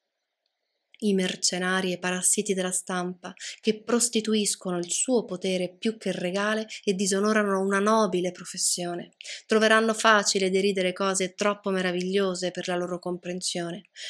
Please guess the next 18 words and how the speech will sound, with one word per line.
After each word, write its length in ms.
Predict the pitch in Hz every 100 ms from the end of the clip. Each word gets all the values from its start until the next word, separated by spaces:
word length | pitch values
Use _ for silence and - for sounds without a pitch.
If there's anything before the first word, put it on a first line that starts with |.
| -
perché 680 | - 190 - 185 180 185 _ _
per 200 | 196 196
loro 460 | 196 180 170 170 - - -
il 260 | 220 202 -
prezzo 460 | 214 208 202 180
di 100 | 175
un 140 | 180 180
periodo 360 | 190 190 175
vale 300 | 175 180 190 _
più 420 | - 240 220 175 - -
della 300 | 180 165 165
sincerità. 720 | 170 170 165 156 160 175 - - _ - - -
Molti 500 | 226 240 240 190 185
ci 160 | - 196
criticheranno 640 | 202 196 190 190 196 190
onestamente, 960 | 185 185 - 180 170 175 175 185 190 _ -
molti 360 | 196 185 - 185
altri 460 | 185 185 - 175